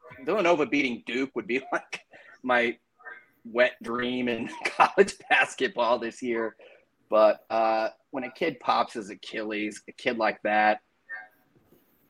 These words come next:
I can't see them overcoming it. Um, now, they do have a lot of talent on that roster. Kids that haven't played as much, uh, need to step up. Uh,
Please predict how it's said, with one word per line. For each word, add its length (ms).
I 200
can't 380
see 180
them 180
overcoming 680
it. 200
Um, 440
now, 140
they 120
do 220
have 160
a 20
lot 240
of 100
talent 400
on 60
that 200
roster. 560
Kids 220
that 80
haven't 280
played 280
as 100
much, 480
uh, 240
need 240
to 80
step 360
up. 300
Uh, 300